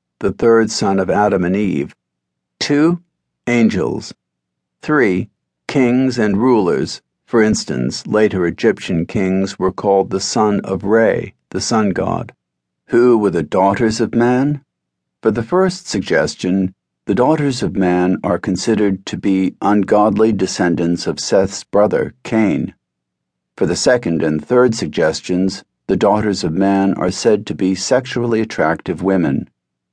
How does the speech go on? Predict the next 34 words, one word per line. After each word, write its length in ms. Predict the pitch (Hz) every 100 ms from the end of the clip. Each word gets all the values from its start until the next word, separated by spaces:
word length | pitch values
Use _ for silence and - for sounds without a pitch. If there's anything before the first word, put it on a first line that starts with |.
| _ _ _ -
The 100 | 101
Bible 400 | 113 113 87 82
then 260 | 107 117 113
says, 500 | - 82 80 76 - _ -
"The 120 | 107
Nephilim 760 | 107 127 139 110 92 87 90 - -
were 200 | 95 92
on 160 | 98 101
the 180 | 104 -
earth 280 | 113 107 -
in 160 | 80
those 300 | 76 78 80
days 480 | - 82 76 78 82 -
and 160 | 95
also 500 | 101 104 110 - 90
afterward, 720 | 98 107 107 92 78 80 78 _ _ _ -
when 160 | 101
the 80 | 90
sons 380 | - 104 95 85
of 160 | 82 -
God 420 | 98 90 80 -
came 300 | 95 92 87
in 240 | 87 87
to 100 | -
the 100 | 76
daughters 460 | 87 92 95 90 82
of 140 | 80
man, 480 | 92 95 90 90 87
and 140 | 92 87
they 100 | 90
bore 320 | 101 107 104
children 580 | - - 139 107 71 -
to 140 | 87
them. 320 | 76 71 76